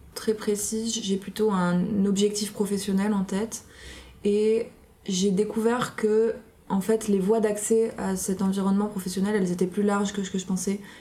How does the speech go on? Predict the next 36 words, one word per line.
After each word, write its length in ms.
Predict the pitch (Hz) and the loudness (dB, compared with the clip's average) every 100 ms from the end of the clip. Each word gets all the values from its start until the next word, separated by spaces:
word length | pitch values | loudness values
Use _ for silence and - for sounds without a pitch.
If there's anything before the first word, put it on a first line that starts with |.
| - | -6
qu'il 100 | - | 0
n'y 80 | 185 | 0
avait 60 | 185 | 2
pas 140 | 196 | -2
que 400 | 196 202 208 208 208 | 0 2 2 0 0
une 180 | 214 | 2
ou 40 | 208 | 4
deux 160 | 190 | 2
formations 460 | 208 196 180 180 202 | 2 2 0 2 0
qui 120 | 196 | -2
permettaient 340 | 185 175 175 180 | -2 -2 0 0
d'y 100 | 175 | -2
accéder, 360 | 175 185 190 | 0 0 0
qu'en 120 | 196 | -2
fait, 220 | 175 190 190 | -2 -2 -2
ça 100 | 175 | -4
pouvait 240 | 180 180 | 0 0
être 160 | 175 185 | 0 0
un 60 | |
peu 120 | 180 | 0
plus 200 | 180 - | -2 0
large, 340 | 185 185 208 - - - - - | 2 2 -2 -8 -16 -20 -14 -2
et 180 | 170 165 | -2 0
tant 140 | 170 | 0
mieux, 180 | 175 202 | 0 -2
parce 220 | 180 180 | -4 -4
que 60 | 175 | -6
ça 160 | 175 | -4
m'a 160 | 170 180 | -6 -6
permis, 500 | - 170 175 175 175 | -6 -4 -2 0 0
euh, 100 | 180 | -2
d'ouvrir 420 | 175 180 185 190 | 0 2 2 2
un 80 | 185 | 0
peu 160 | 180 185 | 0 0
mes 140 | 175 | 0
vœux. 180 | 175 | -2